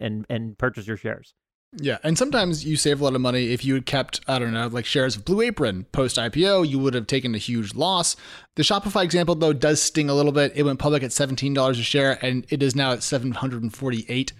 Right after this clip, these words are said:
Speaker 2: That is an insane amount of value appreciation in only a couple of years. Ca-, caveat on this is that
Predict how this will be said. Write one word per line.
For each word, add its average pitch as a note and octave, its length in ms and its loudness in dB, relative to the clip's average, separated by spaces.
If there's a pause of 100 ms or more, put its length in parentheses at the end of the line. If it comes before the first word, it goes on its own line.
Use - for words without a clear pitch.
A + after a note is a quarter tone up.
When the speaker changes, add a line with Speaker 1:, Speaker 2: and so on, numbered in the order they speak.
(120)
Speaker 2:
That E3 140 2
is D#3 100 4
an D#3+ 80 4
insane D#3 540 4
amount C#3+ 160 4
of C3+ 100 2
value C3 220 4
appreciation C3 500 0
in B2 120 0
only C3+ 300 2
a B2 60 0
couple B2+ 300 -2
of A2+ 100 -2
years. B2+ 340 0 (640)
Ca-, G3 300 -2
caveat C3+ 400 2
on A2+ 160 2
this A#2 260 0
is B2 120 -6
that B2 340 -2